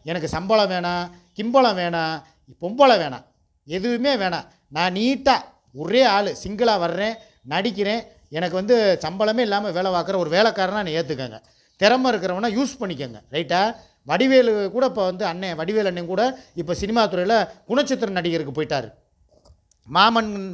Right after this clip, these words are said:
மா-, மாமன்னன்கிற படத்துல சினிமாவில் நடிக்க போயிட்டார். அவர் கூட குணச்சித்திர நடிகரா போயிட்டார். நான் வந்து அந்த வடிவேலு அண்ணன், அண்ணன் அவருடைய இடத்தையோ,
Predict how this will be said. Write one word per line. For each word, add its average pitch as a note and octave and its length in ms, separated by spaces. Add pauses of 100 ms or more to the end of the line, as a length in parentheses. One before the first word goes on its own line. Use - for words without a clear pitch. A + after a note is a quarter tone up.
மா-, E3+ 240
மாமன்னன்கிற F3+ 680
படத்துல D#3+ 460 (220)
சினிமாவில் A3+ 400
நடிக்க D#3+ 220
போயிட்டார். C3 380 (220)
அவர் F3+ 260
கூட G#3+ 180
குணச்சித்திர G#3+ 460
நடிகரா D3+ 360
போயிட்டார். A#2+ 360 (380)
நான் F3 280
வந்து G3+ 220
அந்த E3 420 (140)
வடிவேலு A3+ 420
அண்ணன், D#3 640
அண்ணன் D3+ 300
அவருடைய D3+ 440
இடத்தையோ, D#3+ 380